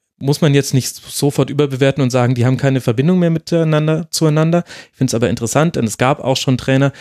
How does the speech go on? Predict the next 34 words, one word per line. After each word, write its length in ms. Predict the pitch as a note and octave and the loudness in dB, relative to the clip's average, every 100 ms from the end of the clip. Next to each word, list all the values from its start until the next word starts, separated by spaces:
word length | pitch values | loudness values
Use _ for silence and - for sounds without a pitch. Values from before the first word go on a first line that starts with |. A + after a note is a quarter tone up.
| - - | -18 -4
da 100 | G#2+ | -2
hattest 280 | A2 B2+ C3 | 0 -2 -2
du 40 | |
das 200 | A#2+ - | -4 -4
Gefühl, 240 | A#2 - | -8 -4
da 100 | A#2 | -4
geht 200 | A2+ A2+ | -2 -2
das 180 | A#2 - _ _ _ _ _ _ _ - | -2 -6 _ _ _ _ _ _ _ -2
enger 280 | C#3 C#3+ | 2 4
miteinander 640 | C3 C3 A#2+ A#2 A#2+ A#2 G#2+ | 2 2 2 2 2 0 0
Hand 200 | A#2 - | -2 -2
in 160 | G#2+ | -4
Hand. 280 | F#2+ F2 - | -4 -6 -6
Und 200 | G#2+ G2 | -8 -2
bei 320 | A2+ G#2+ G#2 - - | 0 0 -2 -8 -6
Eintracht 340 | A#2 G#2+ A2+ | -4 -2 -4
Frankfurt 380 | - C3 D#3 D#3 | -2 0 0 -2
zum 140 | - B2+ | 0 0
Beispiel 380 | B2+ - B2 | 0 -2 -2
hatte 220 | A2 - C#3 | -2 0 -2
er 240 | B2 B2 | 0 -2
über 220 | A2+ G#2+ | 0 -2
weite 380 | G2+ B2 D3+ C#3+ | 0 0 0 -2
Teile, 500 | A#2 A#2+ C3+ C#3+ D3+ - - _ | 0 0 2 2 0 -6 -20 _
bis 200 | C#3+ C#3 | -4 -2
eigentlich 380 | - A#2+ A#2+ A2+ | 0 0 0 -2
zu 120 | - | -4
dem 240 | A#2 A2+ A#2 _ _ _ | 0 0 -2 _ _ _
verkündeten 680 | - A#2+ - C3+ B2+ A2+ G#2 | -4 -2 0 2 2 0 0
Wechsel 300 | A#2 - B2+ | -2 -4 -4
zum 180 | B2 | -2
F 140 | G#2+ - | -4 -6
C 100 | A#2 | -4
Bayern, 400 | G#2+ A#2 B2 | 0 2 2